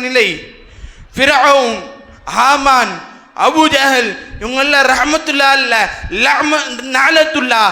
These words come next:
அல்லாஹ்வினால் சாபிக்கப்பட்டவர்கள்.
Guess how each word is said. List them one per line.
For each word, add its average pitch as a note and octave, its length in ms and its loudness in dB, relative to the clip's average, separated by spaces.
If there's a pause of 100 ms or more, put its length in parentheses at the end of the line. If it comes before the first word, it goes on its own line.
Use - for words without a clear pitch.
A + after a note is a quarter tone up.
(220)
அல்லாஹ்வினால் C#4+ 720 0 (300)
சாபிக்கப்பட்டவர்கள். C#4 1120 2